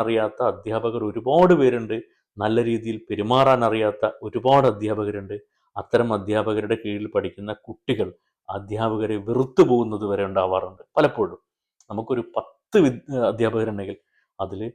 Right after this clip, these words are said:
നാലോ അഞ്ചോ ഒക്കെ ചിലപ്പോൾ നമുക്ക് തീരെ ഇഷ്ടമില്ലാത്ത അധ്യാപകരായിരിക്കും. അവർ പഠിപ്പിക്കുന്ന ഒരു വിഷയവും ഒരു സബ്ജക്റ്റും നമുക്ക് ശ്രദ്ധിക്കാൻ പോലും തോന്നില്ല. കാരണം എന്താ വെച്ചാൽ അവരുടെ പെരുമാറ്റവും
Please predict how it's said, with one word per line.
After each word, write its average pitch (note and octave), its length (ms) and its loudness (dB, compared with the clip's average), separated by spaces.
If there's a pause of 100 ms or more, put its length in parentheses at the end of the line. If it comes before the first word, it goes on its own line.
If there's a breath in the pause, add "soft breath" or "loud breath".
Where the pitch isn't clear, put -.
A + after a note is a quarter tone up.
(340)
നാലോ G#2 280 2 (120)
അഞ്ചോ G2+ 260 -6
ഒക്കെ A2+ 180 -2
ചിലപ്പോൾ F#2+ 300 -2 (460)
നമുക്ക് G2+ 280 -6 (240)
തീരെ E3 380 0
ഇഷ്ടമില്ലാത്ത A2 460 0
അധ്യാപകരായിരിക്കും. F2+ 600 -6
അവർ A2 200 -8
പഠിപ്പിക്കുന്ന A#2 440 -8 (260)
ഒരു F3 140 6 (100)
വിഷയവും D#3 460 0 (260)
ഒരു E3+ 140 4 (100)
സബ്ജക്റ്റും C#3 540 -4 (180)
നമുക്ക് A2+ 260 -8 (120)
ശ്രദ്ധിക്കാൻ D3+ 580 0
പോലും A#2 220 -4
തോന്നില്ല. G2+ 240 -4 (100)
കാരണം G#2+ 240 0
എന്താ G2+ 120 -4
വെച്ചാൽ A#2+ 180 -6 (580 soft breath)
അവരുടെ G#2+ 280 -4 (120)
പെരുമാറ്റവും A#2 760 -2